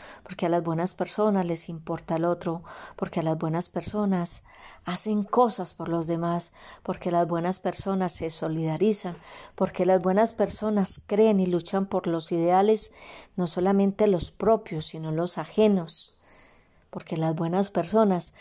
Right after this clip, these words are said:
son las que generan cambios verdaderos en la vida y en el universo. Entonces eso es lo mejor que nos puede pasar como ser humano,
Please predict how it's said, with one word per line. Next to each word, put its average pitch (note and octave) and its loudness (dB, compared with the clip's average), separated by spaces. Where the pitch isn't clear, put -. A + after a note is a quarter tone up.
son E3 -10
las E3+ -2
que F3 -6
generan E3 -2
cambios F#3+ 0
verdaderos E3 0
en E3+ -4
la D#3+ 0
vida E3 0
y E3 0
en E3+ 0
el F3 -4
universo. E3+ -4
Entonces F#3+ -2
eso B3 4
es A#3+ 2
lo A#3 6
mejor A3+ 2
que A3 0
nos F#3 0
puede G3 4
pasar F3+ -2
como E3+ -2
ser E3+ -2
humano, F#3+ 4